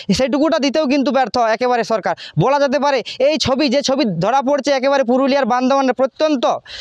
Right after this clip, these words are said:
গ্রামের, সেই গ্রামের ছবি দেখে বলা যেতেই পারে যে এখা-, এই ক্ষেত্রে কিন্তু প্রশাসনের চরম ব্যর্থতা। বলা যেতেই পারে যে প্রশাসন শুধুমাত্র, আহ, কেবলমাত্র যে স্নান করার বা বিভিন্ন কাজের জন্য যে জল প্রয়োজন, সেই জলটুকুটা দিতেও কিন্তু প্রশাসন ব্যর্থ।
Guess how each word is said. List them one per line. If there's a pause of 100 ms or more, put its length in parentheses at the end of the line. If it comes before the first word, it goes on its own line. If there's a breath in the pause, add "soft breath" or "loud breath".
(240 loud breath)
গ্রামের, (140 soft breath)
সেই
গ্রামের
ছবি
দেখে
বলা
যেতেই
পারে (240 loud breath)
যে
এখা-,
এই
ক্ষেত্রে
কিন্তু
প্রশাসনের (180 loud breath)
চরম
ব্যর্থতা। (480 loud breath)
বলা
যেতেই
পারে
যে
প্রশাসন
শুধুমাত্র,
আহ, (240)
কেবলমাত্র
যে (180)
স্নান
করার
বা
বিভিন্ন
কাজের
জন্য
যে
জল
প্রয়োজন, (220 loud breath)
সেই
জলটুকুটা
দিতেও
কিন্তু
প্রশাসন
ব্যর্থ।